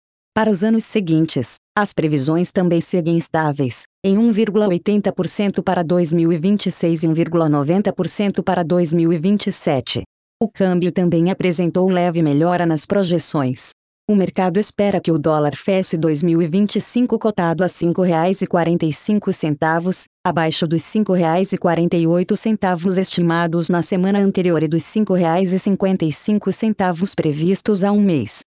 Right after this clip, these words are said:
O Boletim Focus, divulgado semanalmente, reúne as expectativas de mais de cem instituições financeiras sobre os principais indicadores econômicos,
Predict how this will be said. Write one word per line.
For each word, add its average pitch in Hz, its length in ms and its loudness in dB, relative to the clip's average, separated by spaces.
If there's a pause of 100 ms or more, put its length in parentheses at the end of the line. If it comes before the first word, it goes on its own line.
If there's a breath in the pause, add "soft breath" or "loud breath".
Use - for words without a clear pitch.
(260)
O 208 60 0
Boletim 170 420 0
Focus, 180 520 -2 (220)
divulgado 175 600 0
semanalmente, 160 880 0 (240)
reúne 175 240 2
as 156 140 0
expectativas 170 880 0
de 185 80 0
mais 165 320 0
de 156 100 0
cem 202 200 0
instituições 175 760 0
financeiras 214 680 0
sobre 147 220 0
os 147 120 -4
principais 170 580 0
indicadores 165 680 0
econômicos, 170 840 0